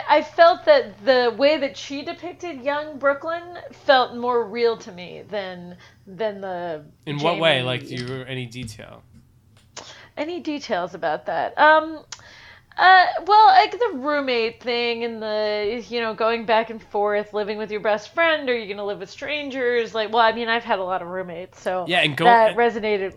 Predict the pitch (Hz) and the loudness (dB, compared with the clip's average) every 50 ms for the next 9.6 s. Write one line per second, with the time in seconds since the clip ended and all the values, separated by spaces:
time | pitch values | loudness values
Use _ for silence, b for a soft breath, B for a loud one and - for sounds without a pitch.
0 | - - 147 156 180 160 - - 127 135 151 156 147 135 147 147 143 151 147 143 | -10 -6 -2 -2 -2 -2 -4 -8 -8 -6 -4 -4 -4 -4 -4 -2 -2 -2 -2 -4
1 | 139 127 143 151 151 147 139 151 147 139 - - 139 120 120 - - 160 165 170 | -4 -4 -6 -6 -6 -4 -4 -4 -4 -4 -6 -10 -14 -14 -14 -8 -4 -2 0 0
2 | 175 175 170 170 170 170 160 147 - - - - 139 139 147 151 151 151 151 - | 0 -2 -4 -6 -6 -8 -8 -10 -12 -12 -12 -8 -6 -6 -4 -4 -6 -8 -10 -14
3 | _ _ _ _ _ _ B B B B B B B B - 226 277 269 247 233 | _ _ _ _ _ _ B B B B B B B B 0 4 4 4 4 2
4 | 226 233 277 302 302 320 294 269 254 254 247 233 240 233 190 220 269 - - 285 | 2 4 4 4 4 0 -2 0 0 0 0 0 -2 -2 -2 -2 -2 -2 -4 -6
5 | 254 214 247 247 247 233 220 196 196 - 196 180 185 180 196 180 - - - - | -2 0 0 2 2 2 0 0 0 -2 -6 -6 -4 -6 -6 -8 -12 -16 -16 -8
6 | - 233 226 254 254 240 240 233 226 220 220 202 175 196 202 190 185 185 190 - | -4 -2 0 0 0 0 -2 -4 -4 -6 -8 -10 -10 -12 -12 -10 -12 -14 -10 -6
7 | 214 208 214 214 208 208 208 208 - 220 196 202 202 202 208 185 196 190 190 196 | -4 -4 -4 -4 -6 -8 -8 -6 -6 -4 -4 -4 -6 -8 -10 -12 -12 -12 -14 -14
8 | 185 - - 220 202 196 196 190 190 185 185 185 165 180 175 - 180 196 233 254 | -16 -10 -6 -6 -4 -4 -4 -6 -8 -8 -8 -8 -10 -10 -10 -10 -6 -4 -4 -4
9 | 254 247 214 208 233 220 220 214 214 208 214 | -4 -4 -4 -2 -2 -2 0 -2 -2 -4 -6